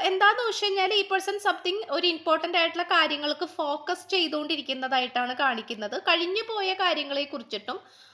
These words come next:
ആം, അതുപോലെ തന്നെ കഴിഞ്ഞു പോയ തെറ്റുകള്, പ്രശ്നങ്ങള്, പോരായ്മ, ഇല്ലായ്മ, ഇങ്ങനത്തെ കാര്യങ്ങളെ കുറിച്ച് ഈ പേഴ്സൺ എപ്പോഴും ചിന്തിച്ചുകൊണ്ടിരിക്കുന്നുണ്ടാകാം. ഇപ്പൊ ചില ആൾക്കാരെ കണ്ടിട്ടില്ലേ, കഴിഞ്ഞു പോയ കാര്യങ്ങളെ കുറിച്ചിട്ട് ഫുൾ ടൈം ചിന്തിച്ചുകൊണ്ടിരുന്നിട്ട്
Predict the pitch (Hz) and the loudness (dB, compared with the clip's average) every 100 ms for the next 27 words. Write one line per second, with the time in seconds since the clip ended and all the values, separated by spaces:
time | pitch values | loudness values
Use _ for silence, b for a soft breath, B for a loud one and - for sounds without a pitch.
0 | B 269 285 277 294 311 349 359 349 349 | B 4 4 4 2 2 2 2 2 2
1 | 320 330 320 311 320 339 302 269 269 262 | 0 2 2 2 0 0 2 2 0 -2
2 | 254 277 220 214 220 - 302 - 254 240 | -2 -2 0 2 0 -2 -4 -4 -6 -2
3 | 214 214 311 285 254 226 220 208 220 302 | -2 0 0 2 2 2 0 -2 -2 -4
4 | 294 262 226 214 214 220 B B B 359 | 0 0 0 -2 -4 -6 B B B -4
5 | 466 480 523 453 392 339 339 330 311 285 | -2 0 6 8 8 6 2 0 -2 -4
6 | 349 359 320 311 302 302 302 302 285 277 | -2 0 0 2 0 0 -4 -2 0 0
7 | 320 349 277 262 254 262 269 269 254 - | -2 -4 -6 -8 -10 -6 -6 -6 -8 -8
8 | 254 269 220 202 196 185 B B B B | -8 -8 -4 -2 -2 -6 B B B B
9 | B 359 392 403 403 359 359 339 285 285 | B -4 -2 2 6 6 6 4 2 2
10 | 269 233 240 233 233 311 320 359 339 311 | 0 -2 -2 0 2 2 2 0 2 4
11 | 311 269 262 262 269 277 277 247 320 320 | 4 4 2 -2 -2 -4 -4 -4 -4 -4
12 | 294 - 285 302 320 262 254 262 254 277 | -6 0 0 0 -4 -6 -6 -6 -4 -6
13 | 233 220 240 | -6 -4 -2